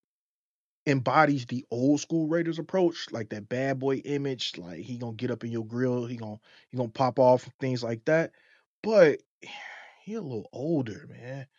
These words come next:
Banged up, you know, them knees. I think, what, two years ago, he either t-, what is it, torn the A C L or torn Achilles or something? I wanna say it's A C L though. But, I mean, hopefully this year,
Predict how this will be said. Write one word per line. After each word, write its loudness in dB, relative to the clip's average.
Banged -2
up, 4
you -10
know, -6
them -6
knees. -4
I -20
think, -12
what, -14
two -2
years 0
ago, 0
he -2
either -6
t-, -12
what -10
is -6
it, -8
torn -4
the -6
A -2
C -4
L 2
or -4
torn -4
Achilles -6
or -10
something? -8
I 0
wanna 2
say -2
it's -6
A -8
C -12
L -8
though. -12
But, 2
I -4
mean, -6
hopefully 2
this 0
year, -2